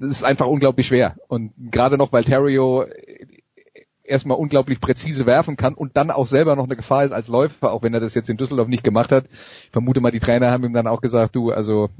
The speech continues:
äh, wenn wir hier in Düsseldorf, äh, schnell in Führung gehen, dann halte ich mal ein bisschen zurück, weil was wir nicht brauchen, ist, dass du dich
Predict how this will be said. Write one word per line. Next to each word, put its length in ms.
äh, 360
wenn 240
wir 80
hier 140
in 80
Düsseldorf, 640
äh, 180
schnell 220
in 80
Führung 320
gehen, 160
dann 140
halte 140
ich 80
mal 60
ein 60
bisschen 220
zurück, 280
weil 260
was 160
wir 80
nicht 180
brauchen, 300
ist, 160
dass 100
du 80
dich 440